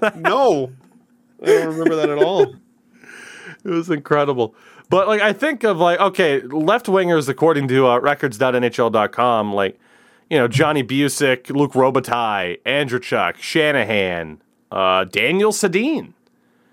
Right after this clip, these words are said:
Speaker 1: uh, Kirk Muller, Paul Kariya. I mean, there, there are some
Speaker 2: Crazy.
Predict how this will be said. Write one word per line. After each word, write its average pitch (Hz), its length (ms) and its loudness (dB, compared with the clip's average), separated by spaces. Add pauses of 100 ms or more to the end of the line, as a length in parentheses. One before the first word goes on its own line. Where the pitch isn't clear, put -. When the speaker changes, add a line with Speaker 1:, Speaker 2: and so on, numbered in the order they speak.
(480)
Speaker 1:
uh, 110 400 -4
Kirk 165 200 -2
Muller, 185 360 2
Paul 147 240 0
Kariya. 151 600 0
I 110 140 -2
mean, 127 160 0
there, 151 260 0
there 180 160 -2
are 403 40 2
some 139 500 -2
Speaker 2:
Crazy. 107 420 -10